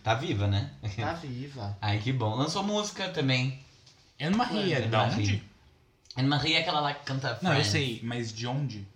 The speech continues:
Speaker 1: De onde o quê? Ela é britânica.
Speaker 3: Ah, é porque vocês falaram dela?
Speaker 2: Ai, não sei, eu
Speaker 1: Sabe
Speaker 2: sinto
Speaker 1: onde?
Speaker 2: vibes, assim.
Speaker 3: Ah,
Speaker 2: Tipo,
Speaker 3: entendi,
Speaker 2: eu
Speaker 3: tá
Speaker 2: acho,
Speaker 3: bom.
Speaker 2: eu acho que a Julia B pode acontecer,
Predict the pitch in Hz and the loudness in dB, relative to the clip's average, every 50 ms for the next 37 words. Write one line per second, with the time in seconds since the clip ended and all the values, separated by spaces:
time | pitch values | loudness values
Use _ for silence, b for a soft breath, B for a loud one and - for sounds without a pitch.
0 | - - - - 120 123 131 147 143 135 - - 110 98 98 98 - - 104 110 | -20 -16 -10 -6 -4 -4 -4 -4 -4 -6 -6 -6 -4 -4 -4 -4 -4 -2 0 2
1 | 117 127 139 139 147 151 - 123 123 135 135 107 - - 107 101 - - - 151 | 2 2 2 0 -2 -4 -2 -2 -2 -2 -2 -4 -6 -8 -10 -12 -12 -10 -4 0
2 | 160 180 165 - - - - 226 - - 185 165 151 123 127 139 165 147 131 - | 0 0 0 -2 -6 -10 -8 -8 -6 -4 -4 -2 -2 -2 -2 -2 -4 -4 -8 -10
3 | b b b b b b - 202 208 214 214 220 233 - - 339 - - - - | b b b b b b -4 -2 0 0 0 -2 -4 -6 -2 0 2 2 4 2
4 | - - - 208 202 - - - 190 185 175 170 170 165 165 151 139 131 139 127 | 2 4 4 4 4 2 2 4 6 6 8 8 6 4 2 -2 -4 -4 -4 -4
5 | - - - 139 123 113 107 104 127 151 160 160 147 - 151 147 - 110 113 156 | -4 -4 -4 -4 -4 -4 -2 2 4 6 6 6 4 4 4 2 4 4 4 4
6 | 160 165 - 117 107 101 92 92 B B B B 160 170 180 175 - - 196 175 | 4 4 6 6 4 4 2 0 B B B B 0 0 2 2 2 0 -2 -2
7 | 175 180 175 175 165 165 165 165 170 - 160 156 156 160 165 - 165 156 156 165 | -2 -2 0 0 0 -2 -2 -4 -2 -2 -2 -2 -2 -2 -4 -4 -6 -6 -6 -6
8 | 165 165 - - | -6 -6 -6 -6